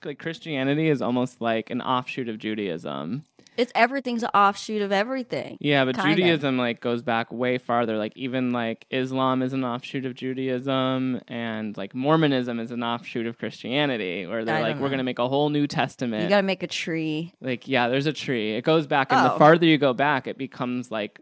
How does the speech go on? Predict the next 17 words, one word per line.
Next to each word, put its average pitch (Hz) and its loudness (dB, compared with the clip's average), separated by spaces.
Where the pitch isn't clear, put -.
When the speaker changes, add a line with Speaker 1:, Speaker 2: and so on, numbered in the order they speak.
Speaker 1:
so - -2
esoteric, 113 -4
like, 107 -10
symbolic. 107 -4
Yeah, 113 -4
people 135 -6
were 131 0
doing 113 -4
drugs 113 -4
to 120 -6
have 110 -6
religious 113 -6
visions 117 -6
and 113 -10
writing 110 -6
them, 110 -4
like, - -12